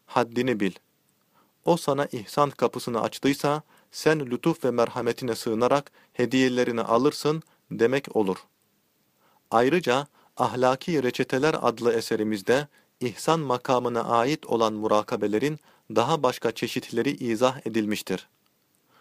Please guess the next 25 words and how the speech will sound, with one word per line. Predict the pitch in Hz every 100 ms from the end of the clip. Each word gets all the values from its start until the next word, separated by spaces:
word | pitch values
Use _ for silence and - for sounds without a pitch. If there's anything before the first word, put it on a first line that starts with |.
| _ -
Bu | 170
kadarla | - 139 123 117 113
yetinerek | 113 - 117 117 147 - _ _
Şeyh | - - 139 156 160
Abdülkadir | 123 123 127 123 127 120 131
Geylani | 123 120 117 131 139 127
Hazretlerinin | 113 113 113 110 113 107 107 135 -
Esmaül | 113 - 123 120 123
Husna | 107 123 - 131 127
manzumesinden | 113 113 110 107 104 120 104 120 135 - _ -
şu | - 135
beytlerle | 123 120 - 117 120
yetinelim. | 127 110 - 104 92 92 _ _ _ _ _ _ _ _ -
"Hafizun | - - 180 165 147 131
fela | - 139 135 127
şey'e | - 151 127
yefutu | 127 123 - 143 139
li | 123 117 127
ilmihi, | 117 147 120 107 - _ _ _ _ -
muqitun | 120 123 170 156 - 143
yuqitul | 120 123 - 151 139 139
halqa | 113 - 135 - 131
a'la | 135 131 120 117 117
ve | 120
esfela." | 135 - 120 107 95